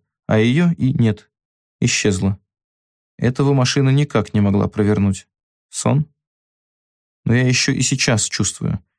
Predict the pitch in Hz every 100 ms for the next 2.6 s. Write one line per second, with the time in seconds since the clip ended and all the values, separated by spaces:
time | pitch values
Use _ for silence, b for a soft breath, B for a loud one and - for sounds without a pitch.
0 | _ _ - 113 113 127 143 123 117 -
1 | 135 127 - 113 107 127 123 - 120 117
2 | 110 110 120 - - 101